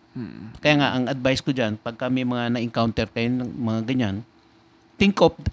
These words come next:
Speaker 2: a solution.
Speaker 1: Mm. And siguro, ano no, sa baka sabihin ng mga listeners, "Ang dali naman, parang ang dali naman." Hindi, hindi ganun. Feeling ko,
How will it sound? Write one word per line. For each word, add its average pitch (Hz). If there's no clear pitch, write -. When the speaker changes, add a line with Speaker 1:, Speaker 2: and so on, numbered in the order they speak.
Speaker 2:
a -
solution. 110
Speaker 1:
Mm. 120
And 190
siguro, 165
ano 143
no, 139
sa 123
baka 123
sabihin 127
ng 123
mga 120
listeners, 156
"Ang 123
dali 123
naman, 139
parang 123
ang 120
dali 113
naman." 107
Hindi, 156
hindi 131
ganun. 123
Feeling 180
ko, 156